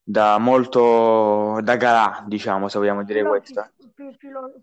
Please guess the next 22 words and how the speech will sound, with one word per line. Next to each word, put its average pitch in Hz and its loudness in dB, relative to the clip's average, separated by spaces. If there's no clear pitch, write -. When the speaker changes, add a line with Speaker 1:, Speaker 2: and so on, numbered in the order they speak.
Speaker 2:
filosofici, 254 -18
là, 233 -20
Speaker 1:
Sì. 120 -2
Speaker 2:
filosofici. - -20
Speaker 1:
O-, 170 -4
Speaker 2:
Sì. 170 -14
Speaker 1:
vogliamo 214 4
rendere 196 2
la 190 2
spiegazione 214 0
il 135 0
più 196 2
fluida 175 4
possibile, 139 2
in 117 2
modo 143 -2
da 117 2
che 117 -4
la 113 0
capiscano 120 -4
tutti, 123 -6
quindi 117 0